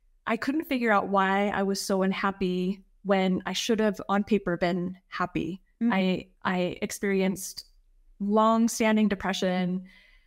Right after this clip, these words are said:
Speaker 1: anxiety, um, wasn't, I never really felt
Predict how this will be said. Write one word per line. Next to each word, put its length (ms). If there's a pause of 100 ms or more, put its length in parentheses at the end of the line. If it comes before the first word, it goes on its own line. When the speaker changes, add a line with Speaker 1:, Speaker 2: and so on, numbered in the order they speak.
(420)
Speaker 1:
anxiety, 1040 (220)
um, 420 (200)
wasn't, 540
I 100
never 320
really 280
felt 540